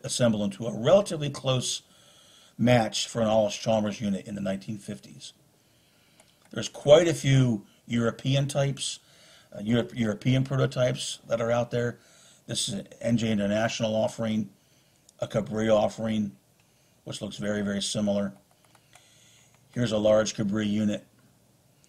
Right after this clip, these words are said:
which I think is a Trafo Union out of Germany design. Very unusual for the United States to have bushings like this. I mean, I'm not saying you never see it, but not very often. Here's an Atlas. I never knew Atlas even made this.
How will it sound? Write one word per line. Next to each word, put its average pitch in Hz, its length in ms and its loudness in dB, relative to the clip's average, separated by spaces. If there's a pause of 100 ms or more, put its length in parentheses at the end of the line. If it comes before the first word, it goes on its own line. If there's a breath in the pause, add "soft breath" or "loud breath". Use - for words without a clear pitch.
(160)
which - 100 -14
I 110 60 -6
think 104 140 -4
is 98 100 -8
a 98 40 -10
Trafo 107 480 2
Union 104 400 2
out 101 120 -6
of 92 80 -10
Germany 107 360 -2
design. 104 520 -2 (560 loud breath)
Very 190 260 10
unusual 147 360 6
for 131 100 -4
the 117 80 2
United 120 240 4
States 117 320 -4
to - 80 -6
have 101 120 -4
bushings 110 380 -6
like 113 200 -2
this. 117 360 -6 (1300 soft breath)
I 123 40 -4
mean, 120 140 4
I'm 123 120 6
not 139 80 8
saying 135 180 4
you 120 80 6
never 120 220 4
see 123 260 0
it, 113 140 0
but 101 100 -6
not 117 260 2
very 107 240 -2
often. 104 460 -2 (1500 soft breath)
Here's 147 200 0
an 107 120 0
Atlas. 151 720 -2
I 131 60 -2
never 113 240 4
knew 107 160 2
Atlas 117 400 -6
even 101 260 0
made 117 240 2
this. 214 320 -6